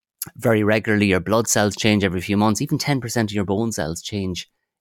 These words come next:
each year. So we're always changing. And really, I suppose the question for everyone to consider is,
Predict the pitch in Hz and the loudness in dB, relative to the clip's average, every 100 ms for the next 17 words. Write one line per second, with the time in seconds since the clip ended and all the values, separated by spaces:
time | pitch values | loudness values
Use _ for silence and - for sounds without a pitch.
0 | - 107 101 - 95 85 101 110 - 127 | -6 -6 -4 -4 -2 -2 -2 -4 0 2
1 | 143 196 208 - - 107 123 - - - | 2 2 0 -2 -2 0 0 -4 -10 -16
2 | - - 147 - - - 127 160 226 202 | -18 -18 -18 -20 -16 -8 0 2 2 2
3 | - 127 - 127 120 107 95 101 113 98 | -2 -4 -2 -2 -2 -6 -4 -4 -4 -6
4 | - 98 - 101 92 87 - | -8 -8 -4 -2 -4 -6 -10